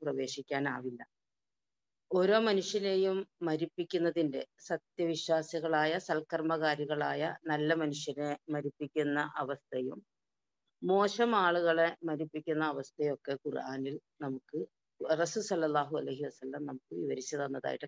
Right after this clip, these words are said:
കാണാൻ സാധിക്കും. അങ്ങനെ നല്ല ആളുകളെ മരിപ്പിക്കുന്നതിന്റെ രീതി, നല്ല, ആ, എന്താണ്,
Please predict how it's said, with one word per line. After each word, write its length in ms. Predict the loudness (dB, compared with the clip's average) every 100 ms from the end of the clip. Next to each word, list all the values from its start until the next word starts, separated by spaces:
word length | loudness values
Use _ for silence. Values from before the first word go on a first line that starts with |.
| -6
കാണാൻ 240 | -4 -4
സാധിക്കും. 420 | -4 -8 -8 -20 _ _ _ _ _ _ _ _ _ _ _ _ _ _ _
അങ്ങനെ 460 | 2 6 6 6 2 -4 _ -4
നല്ല 360 | 4 6 8 8
ആളുകളെ 400 | 8 6 0 -2
മരിപ്പിക്കുന്നതിന്റെ 880 | -2 -4 -6 -12 -8 -8 -6 -4 -4
രീതി, 540 | -4 -12 -10 -10 -10 _ -8
നല്ല, 360 | -2 0 4 4 4 2 -4
ആ, 80 | -8 -6 -6 -6 -10 -12 -12
എന്താണ്, 520 | -6 -6 -6 -8